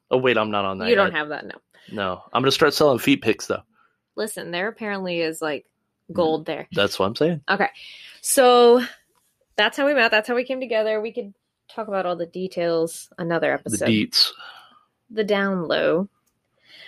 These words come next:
Speaker 2: Okay, so I have a couple questions for you.
Speaker 1: I might have an answer or two.
Speaker 2: All right. Well, I hope so. Otherwise, it's gonna be a pretty boring-ass episode.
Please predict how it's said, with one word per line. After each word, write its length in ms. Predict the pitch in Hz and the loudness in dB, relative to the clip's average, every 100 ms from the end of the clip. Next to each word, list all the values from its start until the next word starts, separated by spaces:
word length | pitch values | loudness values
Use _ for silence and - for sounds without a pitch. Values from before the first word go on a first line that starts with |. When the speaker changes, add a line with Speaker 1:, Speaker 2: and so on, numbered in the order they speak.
| - - - | -20 -4 2
Speaker 2:
Okay, 280 | 277 233 | 4 4
so 920 | - - - - 330 302 202 185 185 196 | 2 -2 -2 4 6 8 8 8 8 6
I 80 | 220 | 2
have 120 | 226 | -4
a 40 | |
couple 240 | 220 208 262 | -4 -6 -6
questions 580 | - 185 - 190 180 - | -4 -4 -4 -6 -8 -8
for 180 | - | -6
you. 440 | 170 165 165 214 370 - 104 | -4 -2 -4 -4 -8 -8 -2
Speaker 1:
I 260 | 107 147 | 0 0
might 280 | 143 139 160 | 2 0 0
have 180 | 135 135 | 0 0
an 60 | |
answer 280 | 139 180 113 | 2 0 2
or 80 | 117 | 0
two. 280 | 117 127 127 - | 2 -2 -2 -8
Speaker 2:
All 100 | 202 | -8
right. 180 | 202 180 | -6 -4
Well, 100 | 233 | -2
I 40 | |
hope 140 | 269 294 | 0 0
so. 120 | - | 0
Otherwise, 280 | 208 202 196 | 0 2 0
it's 80 | - | -2
gonna 100 | 175 | -4
be 80 | |
a 40 | 165 | -6
pretty 520 | - - 196 185 180 - | -6 -2 0 0 -2 -2
boring-ass 640 | 170 170 165 165 151 - | 0 2 0 -2 -4 -8
episode. 400 | - - - - | -14 -14 -12 -14